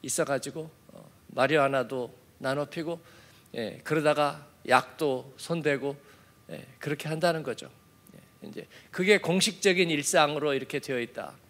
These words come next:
그렇습니다. 예, 그런 과정들이 있고, 예, 거기에 범죄의 끈이 거기에 또 다 있는 것이겠죠. 악은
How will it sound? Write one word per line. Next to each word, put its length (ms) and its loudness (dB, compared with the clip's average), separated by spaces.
그렇습니다. 580 -6
예, 140 -18
그런 280 4
과정들이 680 2
있고, 360 -4
예, 220 -4
거기에 480 4
범죄의 640 4
끈이 460 2
거기에 480 -2
또 340 -4
다 440 0
있는 280 0
것이겠죠. 600 -2
악은 640 6